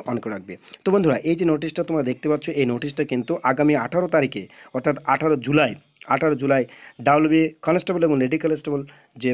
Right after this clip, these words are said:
প্রিলিমিনারি পরীক্ষার সম্পর্কিত নোটিশ। তো হ্যাঁ, তোমরা সকলে জানো যে এই যে তারিখটা কিন্তু পোস্টপোন্ড হয়েছিল, কিন্তু একদম বাতিল বলে ক্যান্সেলড কিন্তু হয়নি, just পোস্টপোন করা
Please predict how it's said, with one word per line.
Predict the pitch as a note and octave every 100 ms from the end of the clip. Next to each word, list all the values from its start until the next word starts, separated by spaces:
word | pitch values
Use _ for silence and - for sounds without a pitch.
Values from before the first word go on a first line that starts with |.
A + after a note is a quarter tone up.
| -
প্রিলিমিনারি | D#3+ F#3 F3+ F3 D3+
পরীক্ষার | C#3 C3+ C3+ C3+ -
সম্পর্কিত | B2+ A#2+ C3 B2+ A#2+ A2+
নোটিশ। | G#2 F2 - _ _ _
তো | D3 C#3
হ্যাঁ, | C3 D#3+ -
তোমরা | C#3+ C#3+
সকলে | C3+ C#3 C#3+
জানো | D3 D#3
যে | D3 D3+ D3 D#3+
এই | F#3 E3
যে | F3+ F3+ - - -
তারিখটা | C3 C#3+ D#3 D3+
কিন্তু | D3 D3+ C#3+
পোস্টপোন্ড | B2+ - C#3+ B2+
হয়েছিল, | B2 C#3+ D3 D3+ - -
কিন্তু | D#3 D3+ D3
একদম | B2 E3 D3
বাতিল | A2 - F3 C#3+
বলে | C#3+ C#3
ক্যান্সেলড | C#3+ D3 D3+ E3+ D#3
কিন্তু | D3+ B2+
হয়নি, | G#2+ F#2 - - -
just | E3 - D3+
পোস্টপোন | D3 D3+ F3 D#3+
করা | D3